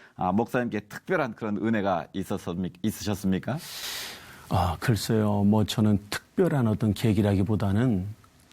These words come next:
Speaker 2: 어, 가장 중요한 계기가 제 교회 개척이었던 것 같아요.
Speaker 1: 네.
Speaker 2: 근데 저는 교회 개척을 하면서 당연히 교회는 부흥하리라 그런 생각을 하고 교회를 개척했는데 현실은 그렇지 못했습니다.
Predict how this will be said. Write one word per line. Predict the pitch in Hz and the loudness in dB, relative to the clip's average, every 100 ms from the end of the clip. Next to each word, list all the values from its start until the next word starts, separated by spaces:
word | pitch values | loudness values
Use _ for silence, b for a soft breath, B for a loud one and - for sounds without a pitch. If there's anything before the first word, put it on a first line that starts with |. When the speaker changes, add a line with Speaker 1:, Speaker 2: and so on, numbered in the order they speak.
| b b b | b b b
Speaker 2:
어, | - 104 101 101 101 101 101 101 104 107 113 | 0 2 4 4 4 4 2 2 0 0 -2
가장 | - - 143 135 | 0 2 4 4
중요한 | 120 127 117 104 | 4 4 4 4
계기가 | 107 104 | 2 0
제 | 90 107 - | 0 -2 -4
교회 | - - 110 | -6 2 2
개척이었던 | 107 104 - 92 95 - 104 | 2 0 0 0 0 -2 -4
것 | 104 | -4
같아요. | 104 - 107 113 110 | -6 -6 -6 -6 -2
Speaker 1:
네. | 95 82 73 82 101 | 0 0 -2 -6 -2
Speaker 2:
근데 | 110 | 0
저는 | 95 107 104 | 2 2 2
교회 | 92 107 | 4 2
개척을 | 101 104 - 107 101 | 2 0 0 0 2
하면서 | 101 101 98 - 104 104 B B B B B | 2 2 2 0 0 -2 B B B B B
당연히 | - 151 143 147 127 87 - - | -2 4 4 4 2 -2 -8 -12
교회는 | - 107 101 95 | -4 0 0 -2
부흥하리라 | - 107 104 98 95 | -4 -4 -2 -2 -4
그런 | 87 98 95 - - | -4 -2 -2 -4 -8
생각을 | - - 131 117 101 | -8 0 2 2 0
하고 | 95 92 | 0 -2
교회를 | - 98 | -2 -2
개척했는데 | 87 95 - - 98 92 90 113 92 - B B B B | -2 -4 -4 -2 0 2 0 0 -2 -6 B B B B
현실은 | - 165 143 117 | 0 2 2 2
그렇지 | 104 90 101 | 0 0 2
못했습니다. | 101 98 101 - 110 101 101 95 92 98 | 0 0 -2 -2 -2 -2 0 -2 -4 -8